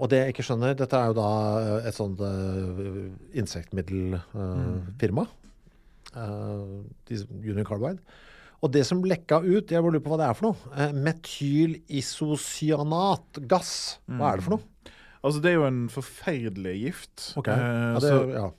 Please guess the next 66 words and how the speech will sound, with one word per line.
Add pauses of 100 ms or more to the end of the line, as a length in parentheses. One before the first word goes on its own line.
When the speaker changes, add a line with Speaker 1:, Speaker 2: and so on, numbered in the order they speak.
(120)
Speaker 2:
så
det
er
jo
som
at (140)
når
det
er,
du,
du
nevnte
tall
på
hvor
mange
som
døde,
men
vi
må
også
huske
at
de
har
dødd
da
på
en
helt
grusom
måte. (120)
Speaker 1:
Og
de
har
det,
ja. (160)
Speaker 2:
Ja,
å
ja. (500)
Altså,
dette
er,
det,
det
brukes
til (100)
det
som
byggestein
i
produksjon
av
plantevernmidler. (540)
Speaker 1:
Ja,
ikke
Speaker 2:
Eh.
Speaker 1:
sant?
Så
det
var,
ok, (100)
så
vi
bare...